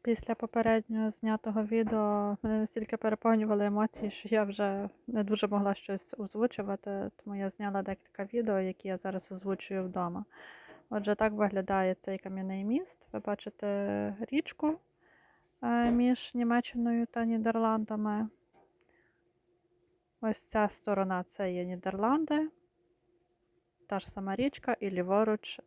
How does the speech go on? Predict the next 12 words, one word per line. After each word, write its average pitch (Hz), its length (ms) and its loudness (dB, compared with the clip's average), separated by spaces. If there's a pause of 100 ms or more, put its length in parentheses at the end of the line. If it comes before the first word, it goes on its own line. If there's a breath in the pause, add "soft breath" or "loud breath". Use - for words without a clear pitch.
(140)
е, 180 320 -2 (100)
вже 185 300 -2
є 180 140 0
Німеччина. 175 640 -8 (3250 soft breath)
Насправді 208 680 0 (1160)
дуже 208 320 4
приємне 185 500 0
місце 214 500 0 (1160 soft breath)
з - 100 -20
потужною 202 1080 2 (380)
інформацією, 202 1300 6
і, 185 580 0